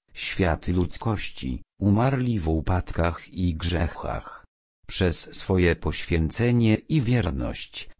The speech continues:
członkowie Kościoła przygotowali się do przywileju błogosławienia i podnoszenia ludzkości,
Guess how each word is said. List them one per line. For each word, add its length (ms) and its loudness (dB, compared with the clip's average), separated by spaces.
członkowie 800 2
Kościoła 680 2
przygotowali 840 2
się 240 0
do 220 2
przywileju 640 2
błogosławienia 1200 4
i 160 2
podnoszenia 840 2
ludzkości, 960 -2